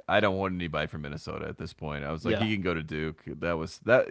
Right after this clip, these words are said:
Speaker 1: g-, g-, you know, Roy went up there in a polar vortex. That says
Speaker 2: That's still not enough for
Speaker 1: Yeah,
Speaker 2: Matthew Hurt to go to
Speaker 1: exactly,
Speaker 2: Carolina?
Speaker 1: exactly.
Speaker 2: Man.
Speaker 1: Like,
Speaker 2: Oof.
Speaker 1: you, yeah. You wanted to
Speaker 2: Well,
Speaker 1: go to Duke
Speaker 2: what more
Speaker 1: the whole
Speaker 2: does,
Speaker 1: time.
Speaker 2: uh, here's the other question coming out of Duke. Uh, whether, whether Duke's back, obviously, is the big one, but,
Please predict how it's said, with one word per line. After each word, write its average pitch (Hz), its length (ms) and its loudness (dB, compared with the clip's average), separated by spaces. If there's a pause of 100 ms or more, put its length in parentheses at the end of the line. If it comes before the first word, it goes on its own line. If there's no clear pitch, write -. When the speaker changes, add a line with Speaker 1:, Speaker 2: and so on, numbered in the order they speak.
(120)
Speaker 1:
g-, 120 160 -12
g-, 151 180 -4
you 175 80 -4
know, 196 100 8
Roy 185 260 10
went 196 140 8
up 147 100 6
there 135 120 8
in 120 40 4
a 107 60 4
polar 107 240 2
vortex. 95 640 0 (300)
That 135 160 6
says 147 140 8
Speaker 2:
That's 123 120 10
still 190 220 10
not 196 160 10
enough 156 320 10 (100)
for - 60 -20 (240)
Speaker 1:
Yeah, 120 200 8
Speaker 2:
Matthew 156 280 8
Hurt 156 60 10
to 147 40 12 (140)
go 165 80 8
to - 40 8
Speaker 1:
exactly, - 60 2
Speaker 2:
Carolina? 143 320 8
Speaker 1:
exactly. 123 260 6
Speaker 2:
Man. 73 120 -2
Speaker 1:
Like, 98 280 2
Speaker 2:
Oof. 127 200 4
Speaker 1:
you, 117 200 0 (220)
yeah. 78 260 -2 (440)
You 143 160 10
wanted 147 220 12
to 104 120 6
Speaker 2:
Well, 98 60 6
Speaker 1:
go 95 60 2
to 90 60 0
Duke 98 100 4
Speaker 2:
what 139 80 4
more 143 100 6
Speaker 1:
the - 0 -
whole 151 80 8
Speaker 2:
does, 139 100 0
Speaker 1:
time. - 120 2
Speaker 2:
uh, 160 280 12
here's 196 180 12
the 196 120 10
other 196 120 12
question 156 300 8
coming 143 200 4
out 135 120 8
of 123 40 0
Duke. 123 320 4
Uh, 117 440 6 (380)
whether, 127 440 6 (220)
whether 139 180 8
Duke's 127 220 2
back, 120 300 4
obviously, 110 340 0
is 98 80 -6
the - 80 -14
big 104 180 -2
one, 98 260 -6
but, 101 280 0